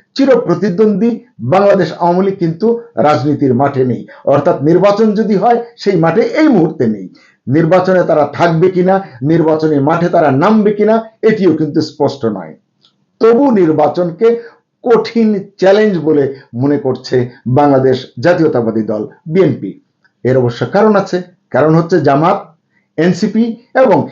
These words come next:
ইসলামী দলগুলোর তথাকথিত ঐক্য এবং পরিকল্পনা। তারা কি কি ঐক্য করছে এগুলো আপনারা জানেন, এবং পরিকল্পনাও তাদের আছে, কিছু প্রকাশিত, কিছু অপ্রকাশিত। তবু নির্বাচনী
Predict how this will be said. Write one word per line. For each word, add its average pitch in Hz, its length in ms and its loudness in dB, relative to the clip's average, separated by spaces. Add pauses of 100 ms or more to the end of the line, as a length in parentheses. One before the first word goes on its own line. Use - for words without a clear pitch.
(200)
ইসলামী 233 440 0
দলগুলোর 156 420 2 (300)
তথাকথিত 233 580 2 (200)
ঐক্য - 260 -4 (420)
এবং 240 120 0 (160)
পরিকল্পনা। 113 560 -4 (300)
তারা 190 200 2 (120)
কি 233 160 0
কি 240 80 -2 (120)
ঐক্য - 160 0 (140)
করছে 226 240 -2 (140)
এগুলো 156 280 0
আপনারা 208 240 0
জানেন, 185 300 0 (300)
এবং 156 120 -2 (140)
পরিকল্পনাও 165 580 2
তাদের 135 280 0
আছে, 180 160 -4
কিছু 226 220 -4
প্রকাশিত, 240 480 -2 (300)
কিছু 254 180 -4 (100)
অপ্রকাশিত। - 500 -12 (580)
তবু 262 240 4 (400)
নির্বাচনী 196 680 2